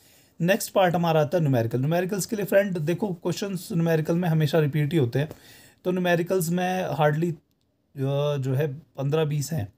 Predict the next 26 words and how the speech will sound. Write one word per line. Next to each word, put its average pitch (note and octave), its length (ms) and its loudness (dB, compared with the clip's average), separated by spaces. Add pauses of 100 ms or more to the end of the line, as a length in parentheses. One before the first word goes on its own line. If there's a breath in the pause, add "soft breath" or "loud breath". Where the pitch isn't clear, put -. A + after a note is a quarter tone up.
(200)
तो D3 80 -4
वो D#3+ 120 0
उनकी D#3+ 240 -2
मैं E3 160 -4
वीडियोज़ D3+ 380 -2
पहले C#3 220 2
ही E3 60 4
डाल A2+ 220 0
चुका A#2+ 200 -4
हूँ B2 100 2
जेएबी A#2 280 4
चैनल A#2 280 2
पे, E3 180 -2 (640 loud breath)
और D3 160 2
कहेंगे D#3+ 320 0
तो F3 100 -4
दोबारा C#3+ 340 2
फिर D#3 140 -2
से - 160 -2
एक्सप्लेन C#3+ 360 -2
कर A#2+ 140 2
दूंगा। C3+ 200 -2
कुछ F3 260 -4
नहीं F#3+ 160 -4
है D#3 100 -2
उनमें, D#3 240 -2